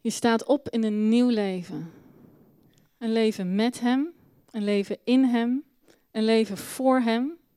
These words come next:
Een leven waarin je Hem alleen erkent als Heer, als je redder, als degene die je leidt en als degene die jij wil volgen. Je zegt niet alleen ja tegen zijn aanbod, je neemt zijn nieuwe leven aan.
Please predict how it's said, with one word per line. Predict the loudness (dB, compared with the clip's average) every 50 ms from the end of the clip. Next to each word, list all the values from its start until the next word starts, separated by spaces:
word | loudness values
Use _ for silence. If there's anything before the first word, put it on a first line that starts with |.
| _ _ _ _ _ _ _ _ _ _ -20 -20 _ -20 -20 -20 -20 -20 -12 _
Een | 0 4 6
leven | 8 8 8 8 6 6 4 2
waarin | 2 0 0 0
je | 0 -2 -2 -2
Hem | -4 -2 0 0 2 2 0 0
alleen | -2 -2 0 0 -2 -2 -4 -6
erkent | -8 -10 -8 -6 -4 -4 -4 -4 -6 -8
als | -10 -10 -10 -10 -8
Heer, | -6 -4 -4 -4 -6 -8 -10 -12 -14 -20 -20 -20 _ -20 _ -16
als | -14 -12 -10 -8
je | -6 -6
redder, | -4 0 2 2 4 4 2 0 0 -4 -10 _ _ _ _ _ _ _ -20 -20 _ -20 -20 -20 _ _
als | -10 -8 -6
degene | -6 -2 0 2 4 4 4 4
die | 2 2 2
je | 2
leidt | 2 2 2 0 0 0 -2 -4 -6 -10 -20 -20 -20 _ _
en | -8 -4 -4
als | -4 -4
degene | -6 -8 -6 -4 -4 -2 -2 -2 -2
die | -2 -4 -4
jij | -2 -2 -2 -2
wil | -2 -4
volgen. | -6 -6 -6 -6 -6 -6 -8 -12 -14 -16 -16 -18 _ _ _ _ _ _ _ _ _ _ _ _ _ _ _ _ _ _ _ _ _ _ _ _ _ -20 -20 -20 -18 _
Je | -12 -4
zegt | 0 0 0 0
niet | 0 -4 -6 -4
alleen | -4 -2 0 0 0 0 0 -2
ja | -2 0 0 0 -2 -4 -4 -6 -8
tegen | -6 -6 -6 -4 -6
zijn | -8 -8 -8 -8
aanbod, | -6 -4 -2 -2 -2 -2 -2 -4 -4 -6 -10 -16 -12 -8
je | -4 -2
neemt | 0 0 0 0 -2 -4
zijn | -4 -2 0
nieuwe | 0 0 0 0 -2
leven | -2 -2 -2 -2 -2 -4 -6 -8
aan. | -10 -10 -10 -10 -12 -16